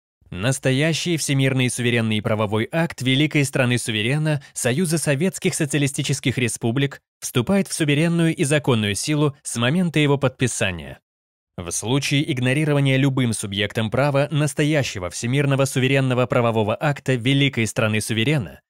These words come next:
Союза Советских Социалистических Республик, то такой субъект права признаётся преступным и в отдельных соответствующих случаях относится в категорию сепаратистов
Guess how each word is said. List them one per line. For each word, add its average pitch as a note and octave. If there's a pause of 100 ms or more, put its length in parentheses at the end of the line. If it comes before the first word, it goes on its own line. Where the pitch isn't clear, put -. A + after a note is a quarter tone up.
(100)
Союза D#3+
Советских E3
Социалистических C#3+
Республик, A#2+ (400)
то C3
такой C#3+
субъект D#3
права D3
признаётся B2+
преступным A#2 (240)
и F#2
в G#2
отдельных D#3+
соответствующих D3+
случаях D3 (160)
относится C#3+
в -
категорию C#3
сепаратистов A#2